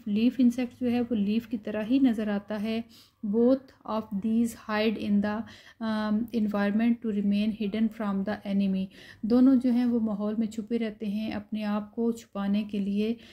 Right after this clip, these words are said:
अ, दुश्मनों से। मोलस्क्स, अ, they are soft bodied animals, ये जो हैं वो, अ, नरम जिस्म के जानवर हैं। They live in ponds, ये तालाबों में रहते हैं, लेक्स, झीलों में रहते हैं, रिवर्स, अ, जो दरिया हैं उसमें रहते हैं,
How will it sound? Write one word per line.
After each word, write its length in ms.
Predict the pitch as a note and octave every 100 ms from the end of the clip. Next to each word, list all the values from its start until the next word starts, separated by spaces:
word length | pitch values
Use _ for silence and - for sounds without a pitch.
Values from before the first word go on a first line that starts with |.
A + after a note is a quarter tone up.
| - -
अ, 60 |
दुश्मनों 500 | G#3+ G3+ A3 A3 G3+
से। 300 | F#3+ G3+ G3 - _ _ _ G#3+
मोलस्क्स, 680 | A3 A#3+ C#4+ C#4+ - - - _ A3+
अ, 140 | A3
they 360 | G#3 A#3+ C4 B3+
are 200 | - A#3
soft 340 | A#3 A#3+ G#3+
bodied 400 | G#3+ G#3 G#3 G#3+
animals, 460 | G#3+ G#3+ A3 A3 A3+
ये 100 | A3+
जो 140 | A3+
हैं 200 | G#3 A3+
वो, 240 | A3 A#3
अ, 60 | C4+ - - _
नरम 640 | A3 A3 G#3+ G#3 A#3 C4+ A#3+
जिस्म 360 | G3+ G#3 G#3+
के 200 | G#3 A3
जानवर 480 | G#3+ G3 F#3+ G3 G#3+
हैं। 300 | G3+ A3 G#3+
They 120 | G#3+
live 300 | G#3 A3 G#3+
in 80 | G#3 G#3
ponds, 340 | G#3 G#3 G#3 A3
ये 60 |
तालाबों 460 | G#3 G3+ G3 F#3+ A3+
में 140 | A#3
रहते 300 | G#3+ G3+ -
हैं, 280 | G3+ G#3 G#3
लेक्स, 420 | G3+ G#3 G#3 G#3
झीलों 300 | - G#3 G#3+
में 120 | A3+ G3+
रहते 300 | G3 - G3+
हैं, 340 | G#3 G#3 G#3
रिवर्स, 460 | G#3+ G#3+ A3 G#3+ - -
अ, 40 | A3 - G#3 G#3 G3+
जो 400 | G3 F#3+ G#3+ G#3
दरिया 460 | F#3+ G#3 G#3 G#3 G#3+
हैं 220 | G#3+ A3+
उसमें 340 | A3 - A3+
रहते 300 | G#3 G3+ G#3
हैं, 280 | G3+ G#3+ A3